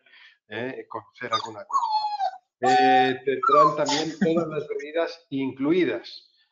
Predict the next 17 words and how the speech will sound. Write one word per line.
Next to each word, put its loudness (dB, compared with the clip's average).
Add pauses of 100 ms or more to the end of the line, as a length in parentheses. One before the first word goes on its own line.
(360)
Eh, -6
estamos -10
hablando 0
de 0
alimentos, 0
no -2
de -4
una -4
media -4
pensión, -4
sino -8
que -10
la -6
mayoría -4
de -2
ellos -2
serán, -4